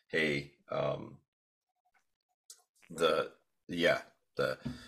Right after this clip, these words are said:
the giants that, the, of the shoulders we all stand on, right? Like that, that I think that's important to kinda, like, yeah, just say, "Hey,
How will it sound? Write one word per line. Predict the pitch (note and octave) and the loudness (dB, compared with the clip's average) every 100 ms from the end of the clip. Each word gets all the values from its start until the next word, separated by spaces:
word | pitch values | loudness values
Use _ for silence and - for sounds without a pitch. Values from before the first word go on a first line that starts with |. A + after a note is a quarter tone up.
| - E2+ | -8 -4
the | |
giants | E2 G2+ G2 G2+ G2 | 6 8 10 8 6
that, | - F2+ - F2 | 2 2 0 0
the, | E2+ - | 0 4
of | F#2 E2+ | 0 2
the | |
shoulders | - G#2 G2 F2+ | 6 8 8 4
we | F2+ | 8
all | F#2 | 8
stand | - G2 F#2 | 8 6 6
on, | D#2+ D2+ | 6 4
right? | D#2+ F2 G2+ | 4 4 4
Like | D#2+ - | 0 0
that, | D#2 - - - - - - | 0 0 -6 -20 -20 -6 4
that | D#2+ | 6
I | D#2 | 6
think | - E2+ | 4 4
that's | E2 D#2 | 4 4
important | D#2 - D#2+ D2+ D2+ - | 0 2 4 4 0 -2
to | D2+ C#2+ | -2 0
kinda, | - D2+ C#2+ | 0 2 2
like, | C#2 C#2 - - _ - - _ - | 0 -2 -8 -20 _ -20 -20 _ 6
yeah, | F2 C#2+ | 8 8
just | - E2+ - | 4 0 2
say, | F2 D2+ | 4 4
"Hey, | F2+ F2 D2 | 4 4 2